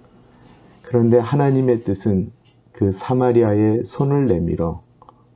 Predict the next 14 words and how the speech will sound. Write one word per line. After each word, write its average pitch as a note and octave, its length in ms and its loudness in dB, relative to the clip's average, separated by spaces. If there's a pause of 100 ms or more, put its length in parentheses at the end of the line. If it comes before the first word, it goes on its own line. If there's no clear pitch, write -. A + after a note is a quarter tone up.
복음 A#2+ 460 0
전하기를 G2+ 640 -2
원했던 F#2+ 600 -2
것이고 A2+ 760 -4 (600)
그 A2 160 2
사마리아 C#3 680 0
사람들도 G2+ 920 -4 (400)
성령 A2+ 720 -2
충만하기를 A2+ 1040 -2 (120)
원했던 G2+ 760 -2
것입니다. - 580 -12 (2500)
어려움이 A#2 800 2 (360)
올 G#2+ 200 0
때 G#2+ 500 0